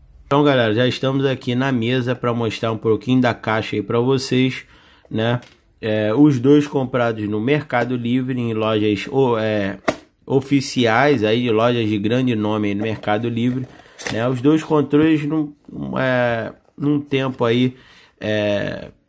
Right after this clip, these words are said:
rapidinho, né? Numa entrega bem rápida do Mercado Livre. É, tem, primeira coisa,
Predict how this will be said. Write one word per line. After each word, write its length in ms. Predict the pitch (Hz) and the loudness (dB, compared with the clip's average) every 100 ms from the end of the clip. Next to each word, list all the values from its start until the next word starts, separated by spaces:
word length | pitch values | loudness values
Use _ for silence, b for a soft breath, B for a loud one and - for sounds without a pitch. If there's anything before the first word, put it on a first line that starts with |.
| - - | -20 -14
rapidinho, 800 | 110 127 156 135 104 107 151 127 | 0 0 2 -2 -2 0 2 2
né? 180 | 110 113 | 0 -2
Numa 160 | 107 | -2
entrega 380 | 104 98 110 110 | -2 -2 0 0
bem 180 | 101 127 | 0 -2
rápida 460 | 110 107 - 110 | 0 -2 -2 -2
do 60 | 104 | 0
Mercado 460 | 104 101 104 104 101 | -2 -4 -4 -2 0
Livre. 420 | 98 113 120 123 - B B B - | 0 0 -2 -8 -12 B B B -4
É, 480 | 110 110 107 104 98 | -2 0 0 -2 -2
tem, 320 | 113 143 147 147 | 2 4 4 0
primeira 480 | - 156 165 175 | 0 0 2 0
coisa, 500 | 170 147 127 104 95 | 2 4 4 2 -4